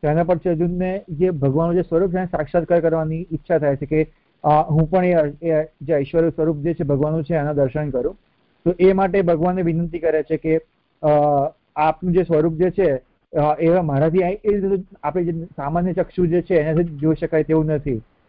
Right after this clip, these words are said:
પણ એને, એના માટે ભગવાનનું જે, ભગવાનનું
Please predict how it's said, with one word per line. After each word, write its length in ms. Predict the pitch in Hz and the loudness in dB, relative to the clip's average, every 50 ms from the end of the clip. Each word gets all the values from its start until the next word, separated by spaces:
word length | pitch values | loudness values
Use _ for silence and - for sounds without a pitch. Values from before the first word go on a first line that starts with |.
| _ _ _ _ - | _ _ _ _ -2
પણ 140 | 147 147 151 | 0 2 2
એને, 260 | 156 160 165 175 180 - | 2 2 0 -2 0 0
એના 200 | 156 156 175 185 | 2 4 4 4
માટે 220 | 185 180 170 185 | 4 2 2 2
ભગવાનનું 440 | 151 160 151 139 160 170 170 175 170 | 0 0 0 2 0 0 0 0 -2
જે, 340 | 151 175 175 180 175 180 - - 156 | 0 0 0 0 -2 -4 -8 -8 -4
ભગવાનનું 440 | 151 151 139 156 165 165 170 175 | -4 -2 0 0 -2 0 -2 -4